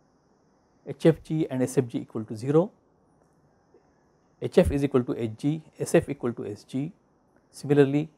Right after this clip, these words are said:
you can see U F is equal to U G and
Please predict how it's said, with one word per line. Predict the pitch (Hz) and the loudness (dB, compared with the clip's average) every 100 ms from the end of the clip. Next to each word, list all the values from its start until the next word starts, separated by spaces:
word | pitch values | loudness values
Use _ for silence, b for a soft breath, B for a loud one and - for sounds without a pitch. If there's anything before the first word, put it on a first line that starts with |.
| _ | _
you | 120 | -12
can | 127 127 | -8 -6
see | 135 139 - - | -4 -6 -8 -10
U | 120 143 | 4 6
F | 147 | 6
is | 120 123 | 0 -8
equal | 117 | -10
to | 107 | -8
U | 98 107 | -10 -8
G | 104 127 175 - _ 123 | -10 -10 -12 -14 _ -14
and | 110 120 | -10 -10